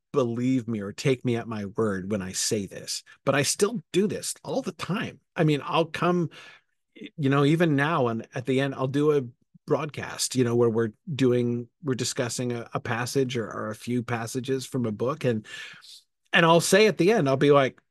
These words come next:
"Wow, thanks, folks. I learned so much tonight." Um, and again, I don't know that everybody believes me when I say that. Like, I,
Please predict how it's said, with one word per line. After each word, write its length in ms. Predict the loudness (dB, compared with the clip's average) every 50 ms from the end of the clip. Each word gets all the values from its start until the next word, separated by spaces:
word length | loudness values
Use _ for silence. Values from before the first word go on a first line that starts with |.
| _ -14
"Wow, 440 | -12 -6 -4 -2 0 0 -2 -2 -4
thanks, 320 | -6 -6 -6 -6 -6 -4
folks. 320 | -4 -4 -4 -4 -10 -12 _
I 120 | 0 0 2
learned 260 | 4 4 4 4 4
so 140 | 4 2 2
much 440 | 2 0 -2 -2 -8 -8 -8 -8 _ _ _ -6
tonight." 440 | -4 -4 -4 -4 -6 -10 -14 -18 -20 -20 -20 -20 -20 -20 _ _ 0
Um, 480 | 2 2 4 2 2 0 0 -2 -8 _ _ _ _ 0
and 120 | 0 2 2
again, 240 | 4 2 2 4 4
I 100 | 4 4
don't 400 | 6 6 4 4 2 -2 -2 2
know 220 | 4 6 6 6
that 100 | 6 4
everybody 340 | 2 2 0 2 2 2 2
believes 400 | 2 0 0 0 -2 -2 -2 -6
me 280 | -12 -14 -14 -18 -20 _ _ _ -2
when 160 | -2 -2 -2
I 100 | -2 -2
say 220 | 2 4 4 4
that. 220 | 2 -2 -8 -6 -6
Like, 280 | -6 -6 -4 -6 -8
I, 240 | -6 -4 -4 -4